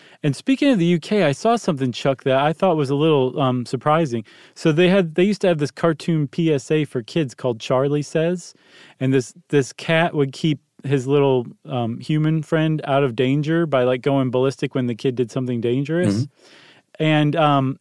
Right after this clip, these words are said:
Speaker 1: there was a nineteen seventy-three P S A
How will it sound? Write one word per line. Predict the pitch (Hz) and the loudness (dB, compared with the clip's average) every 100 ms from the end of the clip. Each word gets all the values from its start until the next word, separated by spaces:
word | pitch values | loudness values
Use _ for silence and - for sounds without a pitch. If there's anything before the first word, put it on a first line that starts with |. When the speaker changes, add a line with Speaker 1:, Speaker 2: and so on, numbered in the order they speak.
| - | -10
Speaker 1:
there | 120 180 | 0 2
was | 226 202 | 4 4
a | 180 | 2
nineteen | 147 160 196 - 202 | 2 2 0 0 -2
seventy-three | - 190 185 175 147 180 180 | 0 0 2 -2 -2 -2 -2
P | - 160 | -2 -2
S | 151 - | -2 0
A | 160 139 | 0 0